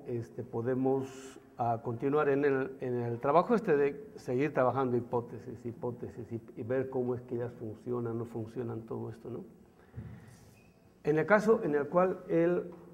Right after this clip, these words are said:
eh, ahora se refirió, es, ah, el setenta y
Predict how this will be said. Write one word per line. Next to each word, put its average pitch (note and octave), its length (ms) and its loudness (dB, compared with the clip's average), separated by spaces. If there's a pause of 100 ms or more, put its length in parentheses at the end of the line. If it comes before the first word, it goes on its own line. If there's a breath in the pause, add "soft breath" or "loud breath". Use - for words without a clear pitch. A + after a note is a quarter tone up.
(180)
eh, C3 540 2
ahora C#3+ 480 2 (540)
se A#2+ 200 -4
refirió, B2 760 0 (1400)
es, D#3 520 -2 (160)
ah, B2 520 -4
el A2+ 120 -4
setenta C3+ 600 0
y D#3+ 400 -2